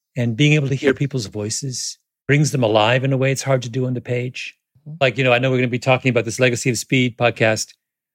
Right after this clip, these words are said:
Speaker 1: and it's all about these famous athletes from the nineteen sixties and this moment of protest that they engineered. And I interviewed one of them who's still alive, a guy named Tommy Smith, who's a
Speaker 2: Mm-hmm.
Speaker 1: kind of giant of,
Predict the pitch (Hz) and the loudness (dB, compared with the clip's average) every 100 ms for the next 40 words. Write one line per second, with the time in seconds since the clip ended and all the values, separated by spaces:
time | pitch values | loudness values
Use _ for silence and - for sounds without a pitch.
0 | _ - 127 113 120 117 113 110 117 101 | _ -8 -6 0 0 2 0 0 -2 -2
1 | - - - _ - 156 143 127 120 117 | -6 -12 -14 _ -2 0 0 -2 -2 -2
2 | - 110 98 - 110 104 101 _ _ _ | -4 -6 -6 -6 -4 -4 -10 _ _ _
3 | _ 117 120 123 113 143 - 123 107 107 | _ -4 -4 -4 -2 -2 -2 -2 -2 -2
4 | 104 104 - - - - _ _ _ 226 | -4 -4 -6 -8 -14 -16 _ _ _ -14
5 | 185 135 160 160 131 - 135 131 110 85 | -4 2 4 4 2 0 -2 0 -2 -2
6 | - 101 110 110 107 107 110 104 98 _ | -8 -4 -2 -2 -4 -4 -4 -6 -10 _
7 | _ _ _ 143 123 123 123 170 202 143 | _ _ _ -2 2 2 2 2 2 2
8 | 120 127 127 98 95 - 135 117 98 95 | 2 0 0 -4 -8 -2 0 2 0 -4
9 | - 117 110 - 123 113 104 - 120 - | -2 -2 -2 -4 -2 -2 -4 -2 -2 -2
10 | _ _ _ _ _ _ 135 120 160 123 | _ _ _ _ _ _ -10 -8 -4 -2
11 | 98 85 123 110 101 85 82 95 82 - | -4 -4 -2 0 -2 -8 -6 -6 -6 -16